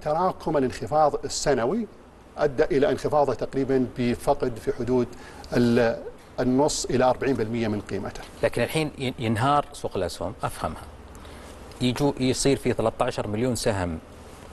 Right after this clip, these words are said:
Speaker 2: يعرض للبيع ولا أحد يشتري، أفهمها. لكن إيش دخل بنك في النمسا ينهار؟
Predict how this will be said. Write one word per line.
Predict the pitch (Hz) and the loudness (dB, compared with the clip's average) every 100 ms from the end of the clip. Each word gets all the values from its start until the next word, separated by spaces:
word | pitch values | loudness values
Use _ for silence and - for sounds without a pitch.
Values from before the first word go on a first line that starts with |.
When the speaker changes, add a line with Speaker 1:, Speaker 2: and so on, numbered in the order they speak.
| - | 0
Speaker 2:
يعرض | 117 113 110 | 4 4 4
للبيع | 101 104 104 | 0 0 2
ولا | 110 | 2
أحد | 113 104 | 2 -2
يشتري، | 120 - 131 - | -4 -2 -4 -4
أفهمها. | - - 78 - - - - - - - | -4 -4 -6 -10 -18 -18 -18 -18 -18 -2
لكن | 117 120 135 127 - - - - | 0 0 -2 -4 -10 -20 -20 -12
إيش | - | -2
دخل | 202 - - 117 | -2 0 -2 0
بنك | 95 143 110 | 0 -2 -2
في | - 107 95 90 | -6 -4 -2 -4
النمسا | 110 127 156 - 147 | 0 2 2 2 2
ينهار؟ | 117 85 80 | 2 0 -2